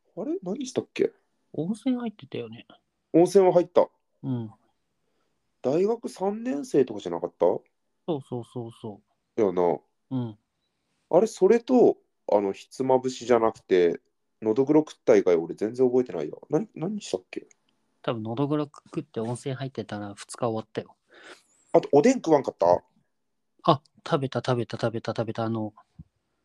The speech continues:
Speaker 2: あそこじゃ、
Speaker 1: 食ったよな。
Speaker 2: 赤味噌み-、赤味噌おでんみたいな。
Speaker 1: そう。あと、帰りの新幹線が確か四時半ぐらいで、
Speaker 2: うん。
Speaker 1: どうすっかっつって、なんか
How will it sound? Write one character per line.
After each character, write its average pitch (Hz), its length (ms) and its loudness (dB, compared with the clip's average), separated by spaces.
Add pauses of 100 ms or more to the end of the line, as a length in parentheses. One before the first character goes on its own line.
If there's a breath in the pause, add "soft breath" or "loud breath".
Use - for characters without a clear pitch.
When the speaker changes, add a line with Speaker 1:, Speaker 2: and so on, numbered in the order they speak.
(840)
Speaker 2:
あ - 100 -6
そ 123 80 -6
こ 113 80 -2
じ 101 80 -6
ゃ、 - 80 -8
Speaker 1:
食 117 80 4
っ - 20 2
た 127 100 4
よ 127 40 2
な。 131 60 4
Speaker 2:
赤 - 20 -2
味 - 0 -
噌 135 140 4
み-、 127 160 2
赤 131 240 0
味 127 100 2
噌 131 120 -2
お 127 100 2
で 120 80 0
ん 113 40 -2
み 110 80 -4
た 110 120 -4
い 107 60 -4
な。 101 200 -10
Speaker 1:
そ - 440 -6
う。 - 20 -8 (240)
あ 175 100 2
と、 160 320 4 (320)
帰 208 220 4
り - 0 -
の 240 120 -8
新 226 180 -10
幹 226 220 -2
線 208 140 -6
が 131 80 -4
確 135 160 -8
か 120 80 -6
四 107 140 -4
時 123 100 -10
半 175 200 -6
ぐ 185 60 -2
ら 147 120 4
い 92 40 0
で、 90 320 -2 (160)
Speaker 2:
う 127 80 -4
ん。 107 240 -6 (240)
Speaker 1:
ど 262 180 -2
う - 20 -2
す - 200 -16
っ - 60 -20
か 160 140 -2
っ - 100 -14
つ - 120 -20
っ - 100 -20
て、 98 220 6
な 95 80 -2
ん - 20 -6
か - 100 -4